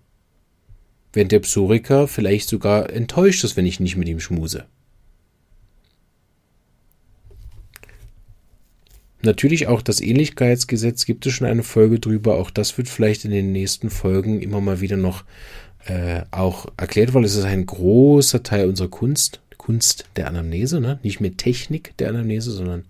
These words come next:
Kunst der Anamnese. Weil auch da gibt's natürlich eine Regel, ne? Wie, wie aus dem Ähnlichkeitsgesetz eine Heilung wird. Ich kann ja nicht sagen, okay, der ist ein,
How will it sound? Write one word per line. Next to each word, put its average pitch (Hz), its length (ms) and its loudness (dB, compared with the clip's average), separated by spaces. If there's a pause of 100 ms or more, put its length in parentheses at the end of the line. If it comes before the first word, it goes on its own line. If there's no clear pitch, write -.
(240)
Kunst - 580 -4
der 90 120 -4
Anamnese. 117 580 -4 (3000)
Weil 117 140 6
auch 107 180 4
da 104 200 4
gibt's 123 180 2
natürlich 123 280 2
eine 127 120 6
Regel, 113 400 6 (220)
ne? 127 180 -4 (720)
Wie, 120 580 -2
wie 113 220 2
aus 107 140 -2
dem 101 160 -2
Ähnlichkeitsgesetz 104 840 -2
eine 101 160 -4
Heilung 110 380 2
wird. 87 220 -10
Ich - 80 -10
kann 110 160 0
ja 107 60 4
nicht 110 140 0
sagen, 107 220 0
okay, 120 260 0
der 107 220 2
ist - 140 -2
ein, 101 240 -4